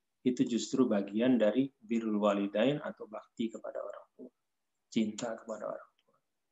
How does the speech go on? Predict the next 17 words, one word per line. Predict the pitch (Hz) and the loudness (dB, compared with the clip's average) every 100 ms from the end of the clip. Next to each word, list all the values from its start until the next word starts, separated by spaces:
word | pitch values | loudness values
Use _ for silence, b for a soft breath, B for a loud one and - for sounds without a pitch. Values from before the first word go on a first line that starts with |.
| _ _ _ - | _ _ _ 2
Jadi | 127 156 | 4 8
pendeknya, | 147 127 123 123 143 180 190 - _ _ _ _ _ | 12 12 12 10 10 10 6 0 _ _ _ _ _
yuk | - 143 - | 8 8 8
silaturahim, | - 123 123 123 123 127 165 208 - _ _ _ _ - | 4 6 8 8 8 8 4 2 -4 _ _ _ _ -6
ya, | 65 69 - - _ _ - | -4 -4 -6 -16 _ _ -8
eh, | 117 107 110 110 113 110 | -4 -4 -4 -4 -4 -4
dengan | 104 113 113 113 | 4 6 8 6
cara | 110 113 113 120 | 6 6 8 8
yang | 117 110 107 107 - _ _ | 8 6 4 -4 -14 _ _
kita | 165 143 | 4 10
sesuaikan, | 123 - 123 113 - 147 196 - - | 12 10 10 6 6 4 2 -2 0
dapat | 107 - 160 156 | 4 4 4 4
kita | 151 | 6
esensinya. | 139 - 131 127 127 135 196 - _ _ _ _ _ _ _ | 6 6 4 6 6 6 4 0 _ _ _ _ _ _ _
Mari | 110 113 151 - 101 | 2 6 8 6 6
birrul | 107 143 139 | 12 12 12
walidain, | 127 123 117 113 120 165 | 12 10 8 6 6 6